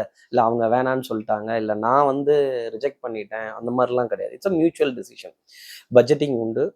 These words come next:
காஸ்டிங் உண்டு, டிராவல் உண்டு. இப்ப டிராவல் பண்றதுங்கிறது ரொம்ப ஸ்ட்ரகிளா இருக்கு. அதே சமயம் now I have international travel awaiting for me. நிறைய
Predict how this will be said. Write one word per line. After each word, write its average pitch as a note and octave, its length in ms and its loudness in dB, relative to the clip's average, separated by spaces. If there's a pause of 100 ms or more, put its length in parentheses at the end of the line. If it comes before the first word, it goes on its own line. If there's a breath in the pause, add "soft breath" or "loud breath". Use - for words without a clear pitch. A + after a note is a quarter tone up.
(100)
காஸ்டிங் B2+ 460 0
உண்டு, A2 420 -2
டிராவல் C#3 420 2
உண்டு. A2+ 320 0 (520 soft breath)
இப்ப B2+ 160 6
டிராவல் D3+ 360 6
பண்றதுங்கிறது C#3 720 0
ரொம்ப C3+ 360 0
ஸ்ட்ரகிளா C3 540 2
இருக்கு. A2 240 0
அதே C#3+ 220 4
சமயம் D3+ 460 -2 (160)
now C3+ 200 0
I C3 100 2
have C#3 260 2 (140)
international C#3 580 -6
travel B2 340 -4
awaiting A#2 400 -4
for A#2+ 200 -4
me. A#2 120 -8 (480 loud breath)
நிறைய B2+ 260 6